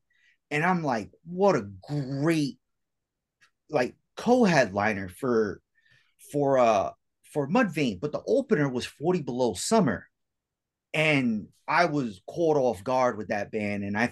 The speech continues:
felt like, "Wow." Unfortunately, I don't know whatever, I, I know that they've been trying to put out material. I know they did a reunion show a couple of years back, but I feel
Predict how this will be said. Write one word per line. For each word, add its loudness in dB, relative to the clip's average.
felt 4
like, -6
"Wow." 2
Unfortunately, -2
I 0
don't -4
know -2
whatever, -2
I, 2
I 0
know -2
that -4
they've -6
been -4
trying -6
to -18
put -2
out 2
material. -4
I 4
know 2
they 0
did -2
a -2
reunion -6
show -2
a -2
couple -12
of -6
years -2
back, -2
but 6
I 6
feel -6